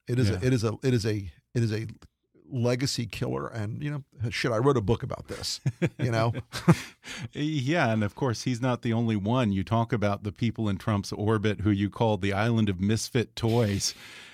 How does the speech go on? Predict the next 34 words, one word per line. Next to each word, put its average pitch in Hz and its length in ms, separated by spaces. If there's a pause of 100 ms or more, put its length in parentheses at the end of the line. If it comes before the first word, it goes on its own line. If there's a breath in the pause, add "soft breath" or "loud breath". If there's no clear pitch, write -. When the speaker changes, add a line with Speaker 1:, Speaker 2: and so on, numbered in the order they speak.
(180 loud breath)
Speaker 2:
And 117 500
for 139 140
sure, 170 380
there 113 140
are 104 80
many 123 340
who 104 360
probably 123 380
never 104 420
would 110 160
have 95 140
gotten 104 300
an 92 120
interview 107 560
in 104 80
any 104 260
other 101 200
White 101 300
House. 113 360
Speaker 1:
Oh. - 40
Speaker 2:
But 113 180
then 165 180
there 160 140
are 120 120
those 104 420
like 110 300
Rudy, 107 460
like 101 320
John 110 260
Kelly, 107 440
Mattis, 101 520
McMaster, 107 720
Jeff 95 220
Sessions, 120 600